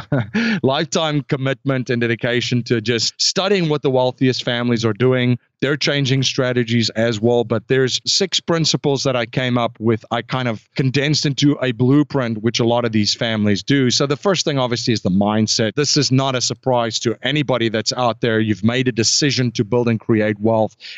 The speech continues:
and legacy wealth for your family. It's a very long-term range and view, not just, you know, the next quarter.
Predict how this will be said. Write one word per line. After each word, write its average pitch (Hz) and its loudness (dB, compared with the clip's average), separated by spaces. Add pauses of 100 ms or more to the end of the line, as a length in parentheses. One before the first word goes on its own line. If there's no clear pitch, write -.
(120)
and 113 4
legacy 131 0
wealth 113 0
for 113 -6
your 107 2
family. 120 0
It's 101 0
a 110 0
very 127 0
long-term 113 2
range 113 2 (340)
and 113 0
view, 135 4 (200)
not 120 4
just, 131 0
you 123 2
know, 107 0
the 110 0
next 117 -2
quarter. 139 2